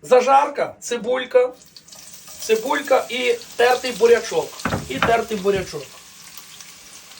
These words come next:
Після того, як звариться бульйон, нам треба буде добавити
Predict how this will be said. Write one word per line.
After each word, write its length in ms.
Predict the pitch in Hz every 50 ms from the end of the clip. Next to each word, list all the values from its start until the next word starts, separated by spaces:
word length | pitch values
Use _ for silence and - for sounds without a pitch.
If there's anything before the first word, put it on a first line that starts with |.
| - - - - - - -
Після 420 | 240 285 359 349 - - 277 254
того, 640 | - 302 311 302 285 247 208 226 226 240 269 415 - - - - - - -
як 180 | 185 240 240 214
звариться 520 | 214 240 254 262 262 254 220 - 208 185
бульйон, 360 | 170 180 226 233 254 285 320 339 349 - - - - - - - - - -
нам 200 | 190 240 247 240
треба 180 | 233 254 254 226
буде 200 | 240 233 233 220
добавити 680 | 226 214 196 262 269 277 240 202 - 202 185 190 208